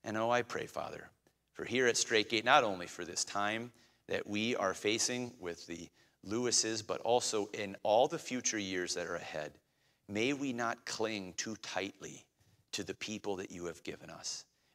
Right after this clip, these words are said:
May we not cling too tightly even to the mission that you have given us, but recognize that you have a mission to the uttermost parts of the earth, and that you, as the general, as the Lord of the harvest,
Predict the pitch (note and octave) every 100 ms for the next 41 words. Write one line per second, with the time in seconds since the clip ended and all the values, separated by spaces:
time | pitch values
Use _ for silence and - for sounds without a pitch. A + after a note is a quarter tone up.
0 | - A2+ C3 C#3+ B2+ A#2+ - - C3 C3+
1 | B2+ - A#2 - A#2 C3 G#2 G2+ A2 A2+
2 | A#2+ A#2+ G#2+ G2+ A2+ - G#2 F2+ - E2
3 | E2 - E2+ E2 E2+ - G#2 F#2 G#2 A#2+
4 | A#2 G2 F#2 F2+ - - - - A2 G#2
5 | G#2 A2 C3 C3 - A2+ A2+ G2+ G2+ F#2+
6 | G#2 G#2+ A2+ G2+ G#2 F#2 - F#2+ G#2+ B2+
7 | B2+ - - G#2 - A2 F#2 D2+ - -
8 | _ _ _ _ _ _ F#2+ G2 F#2 F#2
9 | G2 A#2 B2+ G2 F#2 - F#2 E2+ G#2 G2+
10 | E2 C#2 F2+ F#2 G2 F#2+ G2 A2+ A#2 A#2+
11 | - E2+ E2 E2 - -